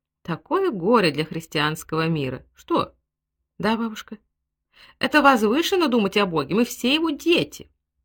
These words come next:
И генеральша начала болтать деревянным голосом чепуху. Это была ее манера. Светский, по ее мнению, тон,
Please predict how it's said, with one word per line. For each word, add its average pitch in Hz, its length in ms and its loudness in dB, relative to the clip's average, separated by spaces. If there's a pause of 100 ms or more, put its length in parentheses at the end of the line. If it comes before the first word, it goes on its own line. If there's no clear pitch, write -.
(220)
И 156 80 -8
генеральша 160 540 -6
начала 175 360 -4
болтать 180 420 -4
деревянным 170 540 -2
голосом 180 400 -4
чепуху. 147 560 -10 (320)
Это 339 180 2
была 294 200 6
ее 247 180 4
манера. 165 480 0
Светский, 262 680 -4
по - 80 -2
ее 208 180 2
мнению, 185 360 0
тон, 302 360 0